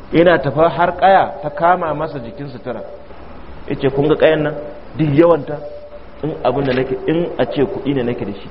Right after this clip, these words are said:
duk zan ba ku. Ba zan bar, ba zan rage komai ba. Duk zan ba ku. Babu ne, ya ƙare." Yanzu wanda zai bayar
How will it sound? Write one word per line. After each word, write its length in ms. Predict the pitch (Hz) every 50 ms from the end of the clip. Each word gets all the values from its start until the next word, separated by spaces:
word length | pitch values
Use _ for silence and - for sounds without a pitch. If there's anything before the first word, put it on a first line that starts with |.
| -
duk 100 | 151 139 -
zan 200 | 151 135 120 101
ba 80 | 107
ku. 120 | 98 - - - - - - - - - - - - - - - - - - - - - - - - - - - - - -
Ba 80 | 104 123
zan 140 | 139 127 117
bar, 80 | 120 117 110 -
ba 100 | 120 139
zan 100 | 151 147
rage 200 | 131 127 - - -
komai 340 | - 151 151 147 143 139 127
ba. 120 | 117 - - - - - - - - - - - - - - - - - - - -
Duk 120 | 156 139
zan 180 | - 151 127 113
ba 120 | 104 104
ku. 120 | 98 - - - - - - - - - - - - -
Babu 280 | 139 156 170 - 147 127
ne, 180 | 120 117 113 117
ya 120 | 131 143
ƙare." 320 | - 143 151 151 131 110 - - - - - - - - - - - - - - - - - - - - - - - - - - - - - - - - - - - - - - - - - - - - - - - - - - - - - - - - - - - - - - - - - - - - - - - - - - -
Yanzu 240 | 113 117 117 113 131 143
wanda 220 | 151 160 147 135
zai 180 | 131 135 123 110
bayar 320 | 113 117 117 117 117